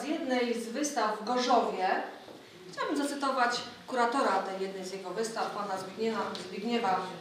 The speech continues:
Olchowika, który tak właśnie powiedział o autorze. „Janusz idzie konsekwentnie swoją drogą. Jest to droga trudna, do źródeł, czyli dość trudno się płynie pod prąd do źródeł,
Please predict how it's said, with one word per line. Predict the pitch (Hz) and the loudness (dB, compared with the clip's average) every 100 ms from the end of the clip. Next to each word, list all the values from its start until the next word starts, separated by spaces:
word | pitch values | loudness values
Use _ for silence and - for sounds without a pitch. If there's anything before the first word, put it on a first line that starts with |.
| - 165 226 | -12 -8 -4
Olchowika, | 220 240 233 202 185 185 - - - 196 - - - | -2 0 -2 -2 0 2 2 -2 -8 -14 -16 -18 -12
który | - 339 339 | -4 0 4
tak | 269 269 | 4 4
właśnie | 226 233 247 240 | 2 2 2 0
powiedział | 202 214 226 220 - | 0 0 2 2 2
o | 180 190 190 202 | 2 2 0 -2
autorze. | 190 196 - 170 - 180 - - - - - - - - | -2 0 -2 -2 -6 -10 -14 -16 -12 -8 -8 -6 -4 4
„Janusz | 277 - 359 - - | 6 6 4 0 -2
idzie | 277 294 262 | -2 0 0
konsekwentnie | 247 226 - 233 233 233 226 | 0 0 -2 0 0 0 0
swoją | 220 202 202 | -2 -2 -2
drogą. | 196 175 339 - - - - - | 2 2 2 -2 -4 -10 -14 -4
Jest | 247 302 - | 2 2 2
to | 269 254 | 2 2
droga | 208 208 208 285 | 4 2 4 2
trudna, | 277 277 269 - 208 254 - - - 165 | 2 0 0 0 0 -2 -2 -6 -6 2
do | 233 247 | 4 6
źródeł, | 285 269 170 165 - - - - | 4 4 2 0 -2 -6 -10 -10
czyli | - 220 220 | -2 2 4
dość | 240 240 - | 4 4 2
trudno | 330 302 233 | 2 4 2
się | 220 | 2
płynie | 208 233 254 254 | 0 2 4 4
pod | 208 | 2
prąd | - 220 196 196 202 | -2 -2 -2 0 0
do | 226 | 0
źródeł, | 208 185 165 | 0 -2 -2